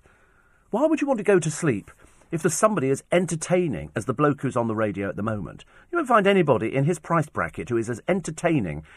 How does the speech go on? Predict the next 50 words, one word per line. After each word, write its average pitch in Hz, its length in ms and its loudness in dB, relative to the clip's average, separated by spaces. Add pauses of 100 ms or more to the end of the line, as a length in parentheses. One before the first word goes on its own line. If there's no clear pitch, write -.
(140)
and 165 200 2
as 143 140 2
witty 131 400 0
and 120 180 2
as, 117 160 -2 (500)
ooh, 254 240 -2
can't 98 140 -4
believe 98 160 -4
you 90 60 -8
just 85 120 -8
said 80 160 -6
that, 80 180 -10 (180)
kind 160 280 4
of 135 220 0
presentation. 98 800 -4
Push - 220 2
the 175 80 2
boundaries 107 420 2
as 104 120 -8
far 185 240 6
as 113 100 -2
you 98 80 -6
can, 92 300 -2
everybody 90 260 -6
always 87 180 -6
says 117 220 -4
to 113 80 -6
me. 110 160 -2 (340)
You 127 60 0
know, 123 80 0
that's 139 220 2
what 131 180 2
radio 120 380 2
is 104 120 -4
about. - 540 -6 (200)
Have 208 100 -10
I 277 60 -4
taken 302 340 -6
a 85 40 -6
break? 71 420 -12 (640)
I 143 40 -8
did 165 180 -4
ta-, - 120 -6 (140)
I 139 40 -2
did 165 180 -4
take 185 160 -8
a 170 40 -16
break, 87 240 -10
did 120 120 -10
I? 139 140 -6